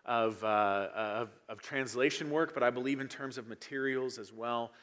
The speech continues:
Lord, that there may be co-workers who are joining them, uh, in, in the ministry and in the work there. Lord, and for the, uh, preschool and kindergarten programs that are taking place, uh, in the basement of their home and in this, this library, Lord, we pray that, uh, you would use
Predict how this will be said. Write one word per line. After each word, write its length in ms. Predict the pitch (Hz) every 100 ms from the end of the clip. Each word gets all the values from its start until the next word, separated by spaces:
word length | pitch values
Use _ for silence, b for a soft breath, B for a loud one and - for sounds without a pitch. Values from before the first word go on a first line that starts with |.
| B B
Lord, 100 | 135
that 140 | 131 127
there 100 | 135
may 180 | 131 123
be 140 | 123
co-workers 760 | - 151 143 143 139 143 135
who 160 | - 139
are 100 | 123
joining 440 | 123 127 131 135 131
them, 300 | 127 127 123 B B -
uh, 160 | 117
in, 220 | 120 127 131
in 80 |
the 80 | 131
ministry 560 | 127 131 131 - 135 127
and 80 | 120
in 80 |
the 80 | 117
work 320 | 113 120 -
there. 300 | 117 117 117 113 b b _ 117
Lord, 220 | 131 135
and 100 | 135
for 140 | 147
the, 240 | 131 127 110
uh, 140 | 117
preschool 520 | 110 156 151 - 139
and 80 | 123
kindergarten 540 | - 143 135 123 120 113
programs 480 | 131 117 120 117
that 80 | 117
are 80 | 110
taking 300 | - 123 113
place, 440 | - 131 123 - b b b -
uh, 120 | 101
in 80 | 127
the 60 | 113
basement 420 | 127 139 - 127
of 80 | 113
their 80 |
home 360 | 101 151 151 147
and 120 | 120
in 100 | 117
this, 260 | 117 101 - b b 127
this 160 | 113
library, 540 | 131 123 131 131 127 123
Lord, 200 | 135 135
we 100 | 139
pray 200 | 175 165
that, 260 | 139 -
uh, 80 | 131
you 180 | 127 147
would 100 | 139
use 220 | 151 156